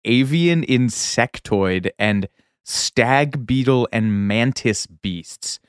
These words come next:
which just put that in your mind's eye for a second. And it's also just, it's just a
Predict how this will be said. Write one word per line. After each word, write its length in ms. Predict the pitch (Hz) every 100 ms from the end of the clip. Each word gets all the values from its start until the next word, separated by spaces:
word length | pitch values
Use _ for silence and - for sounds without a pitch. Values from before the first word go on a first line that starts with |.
| _ _
which 220 | 160 -
just 220 | - 254
put 180 | - 196
that 160 | 151 120
in 40 |
your 120 | 104 101
mind's 340 | 95 92 85
eye 180 | 87 85
for 160 | -
a 60 | 87
second. 400 | - 87 87 85 -
And 160 | 170
it's 120 | 208
also 220 | 254 240 240
just, 320 | 175 165 - - -
it's 160 | - 202
just 140 | -
a 120 | 294